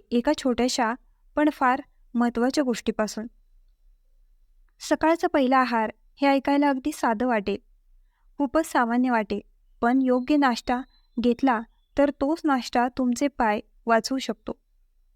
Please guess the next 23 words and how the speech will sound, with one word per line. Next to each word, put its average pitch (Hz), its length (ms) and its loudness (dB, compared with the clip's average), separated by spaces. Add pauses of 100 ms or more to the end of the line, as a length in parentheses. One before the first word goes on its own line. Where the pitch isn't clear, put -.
(160)
किंवा 269 200 4
हळूहळू 277 440 2
त्यांचं 262 340 0 (440)
नुकसानही 262 640 2 (420)
करू 247 180 2
शकतो. 233 440 -6 (2000)
आजचे 262 360 2
आहारातच 269 720 0 (460)
याच 254 280 4
गोष्टींबद्दल 254 640 0
सर्वात 240 360 -2
जास्त 240 340 -2
काळजी 233 320 0
व्यक्त 233 320 -2
करतात. 196 300 -4 (1400)
साठ 285 260 2
नंतर 294 360 2
बहुतेक 254 420 -2
लोक 220 280 0 (200)
नाश्ता 240 380 2
गडबडीत 247 540 0
चुकीच्या 269 360 -2
पद्धतीने 233 560 0